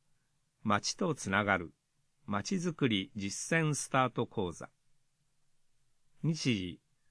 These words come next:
三十一年二月二十三日土曜午後二時から四時。三月三日日曜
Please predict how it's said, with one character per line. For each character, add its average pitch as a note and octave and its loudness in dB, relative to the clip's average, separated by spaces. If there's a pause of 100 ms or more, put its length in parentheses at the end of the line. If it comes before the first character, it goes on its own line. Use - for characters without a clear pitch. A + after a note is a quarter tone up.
(160)
三 F#3+ 0
十 C#3+ 4
一 A#2+ 0
年 G2+ 2
二 A2 2
月 E3 0
二 E3+ 2
十 C#3+ 0
三 A#2+ 0
日 G2 -4
土 G2 0
曜 F#2+ -2
午 D#3+ -2
後 D#3+ 0
二 D#3 0
時 C3 -2
か A2 0
ら A#2+ 2
四 G2+ 2
時。 - -12 (800)
三 F3+ 0
月 C#3+ -2
三 A2+ 4
日 - 0
日 A#2+ 0
曜 F#2+ 0